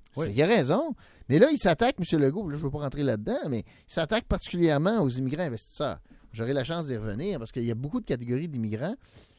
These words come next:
Speaker 2: La question de la mi-, de l'immigration investisseur, des immigrants investisseurs, c'est pas là que j'ai des employés. C'est pas cette catégorie-là qui vient
Speaker 1: Mhm.
Speaker 2: travailler. Je te laisse aller.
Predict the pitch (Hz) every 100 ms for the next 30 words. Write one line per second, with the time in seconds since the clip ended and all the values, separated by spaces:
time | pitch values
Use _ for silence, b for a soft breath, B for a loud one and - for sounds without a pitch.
0 | B 117 113 156 - 240 214 131 135 127
1 | 131 139 131 196 196 120 110 - 175 175
2 | 131 131 156 190 131 - - 170 196 -
3 | _ _ _ _ - - - 139 - 175
4 | 147 160 196 165 143 131 143 139 127 135
5 | 160 156 - - - 156 - 127 151 139
6 | 143 135 127 170 - 123 113 107 87 -
7 | b b 127 123 - 85